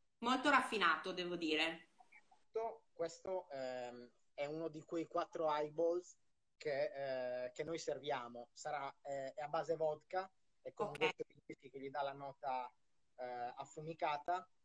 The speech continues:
Speaker 2: Eh, noi lo, lo prepariamo sul momento, appunto, e lo imbottigliamo per, eh,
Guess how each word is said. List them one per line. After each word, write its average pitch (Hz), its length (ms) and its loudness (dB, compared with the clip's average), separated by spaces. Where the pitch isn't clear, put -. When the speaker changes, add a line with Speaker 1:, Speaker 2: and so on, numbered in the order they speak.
Speaker 2:
Eh, 131 220 -4
noi 147 140 -6
lo, 127 280 0
lo 139 120 -4
prepariamo 143 400 -4
sul 147 120 -14
momento, 147 300 -6
appunto, 147 320 -6
e 147 40 -2
lo 139 60 -2
imbottigliamo 131 760 -8
per, 123 200 -4
eh, 113 560 -6